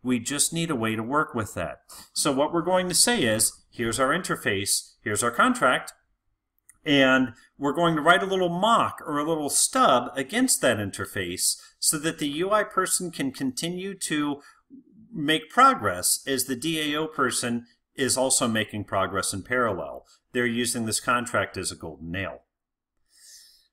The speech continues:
Callbacks we talked about a little bit. We'll see this more as we get later into the semester, but essentially, if I have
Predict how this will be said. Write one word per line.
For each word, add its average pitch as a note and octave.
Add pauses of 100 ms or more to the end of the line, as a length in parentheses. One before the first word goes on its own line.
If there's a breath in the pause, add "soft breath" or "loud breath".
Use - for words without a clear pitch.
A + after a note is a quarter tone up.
(100)
Callbacks C4+
we A#3+
talked A3
about G3
a F3+
little F3+
bit. F#3
We'll F3
see G#3
this F3
more E3
as D3
we C#3
get C3
later C3+
into C3
the A#2
semester, A2+
but A#2
essentially, A#2 (260 soft breath)
if D3
I F3
have E3+